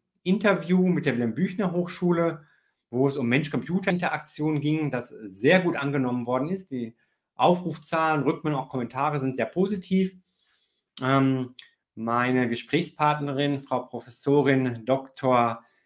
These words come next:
Zeynep Tuncer, hat da, ähm, ja, sehr lebendig Einblicke gegeben in dieses Themenfeld, auch mit K I, mit maschinellem Lernen. Ähm,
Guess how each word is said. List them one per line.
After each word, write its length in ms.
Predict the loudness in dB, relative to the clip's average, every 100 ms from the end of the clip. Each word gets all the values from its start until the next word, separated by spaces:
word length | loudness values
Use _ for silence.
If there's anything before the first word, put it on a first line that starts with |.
| _
Zeynep 340 | 0 2 2 -2
Tuncer, 420 | 0 2 2 2
hat 200 | 2 2
da, 380 | 4 4 2 0
ähm, 200 | 0 2
ja, 140 | 4
sehr 120 | 6
lebendig 680 | 4 4 2 2 -2 -4 -12 _ _ -2
Einblicke 460 | 0 2 0 -4
gegeben 480 | -6 0 0 2 -2
in 120 | -4 -2
dieses 300 | -2 -2 0
Themenfeld, 800 | 0 0 -2 2 4 4 0 -14 _ _ _ _ _ -4
auch 280 | -2 0
mit 380 | -2 -2 -4 -10
K 200 | -2 -2 0
I, 300 | 2 4 2
mit 300 | 0 -2 -2
maschinellem 500 | -2 0 2 2 2
Lernen. 480 | 4 4 2 2 0
Ähm, 480 | 0 2 0 -4